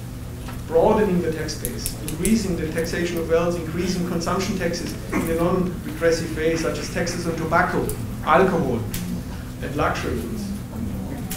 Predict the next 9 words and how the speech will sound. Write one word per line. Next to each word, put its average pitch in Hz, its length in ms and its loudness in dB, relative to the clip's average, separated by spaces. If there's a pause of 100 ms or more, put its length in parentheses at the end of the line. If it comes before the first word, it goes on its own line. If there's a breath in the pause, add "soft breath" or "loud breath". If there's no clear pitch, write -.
(120)
reducing 180 420 0
fuel 202 300 0
subsidies, - 680 -2 (1000)
curtailing 185 540 6
illicit 180 480 4
financial 165 560 -2
flows, 196 560 4 (500)
and 147 140 -4
more 165 400 6